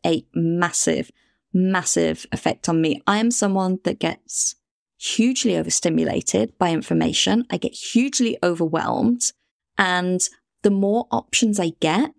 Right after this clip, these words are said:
the harder I find it to choose, which is also a psychological phenomenon that they've done more and more research about. So I know that if I can cut my decision making down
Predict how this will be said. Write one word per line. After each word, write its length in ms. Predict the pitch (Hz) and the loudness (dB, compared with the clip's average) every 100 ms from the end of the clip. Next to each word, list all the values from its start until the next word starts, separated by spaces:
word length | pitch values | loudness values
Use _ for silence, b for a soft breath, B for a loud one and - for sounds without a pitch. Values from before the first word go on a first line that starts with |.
| _ _ _ _ _ | _ _ _ _ _
the 60 | 101 | -14
harder 440 | - 175 175 - - | -2 0 0 -4 -4
I 80 | 180 | -6
find 320 | - 156 - | -2 -2 -2
it 100 | - | -2
to 140 | - | -2
choose, 340 | - 269 247 185 | 0 2 0 -2
which 180 | - - | -6 0
is 260 | 180 175 - _ _ - | 0 0 -6 _ _ 0
also 420 | 180 - 196 175 | 2 2 0 0
a 60 | - | 0
psychological 560 | 180 - 160 156 - | -2 0 -2 0 -2
phenomenon 540 | 160 185 170 160 156 147 | 0 0 2 2 0 0
that 180 | 160 | -2
they've 160 | 160 156 | -2 -2
done 200 | 170 160 | 0 0
more 160 | 151 143 | 0 2
and 80 | |
more 140 | 151 139 | 0 0
research 460 | 117 - - - | 0 -2 -4 -6
about. 440 | - - 147 - - _ _ _ _ _ _ | -6 -2 0 -2 -6 _ _ _ _ _ _
So 440 | - 208 202 196 - - | 0 2 2 0 -2 -2
I 180 | 226 | 0
know 200 | 226 202 | 2 2
that 220 | 190 185 185 | 2 0 -2
if 120 | - | -4
I 100 | 196 | -2
can 200 | 202 208 | -2 -2
cut 280 | 208 - - | -2 -4 -2
my 100 | 190 | -4
decision 460 | - - 180 180 190 | -2 -2 0 0 0
making 380 | 190 202 196 165 | 0 0 -2 0
down 540 | 165 165 202 294 | 0 2 2 2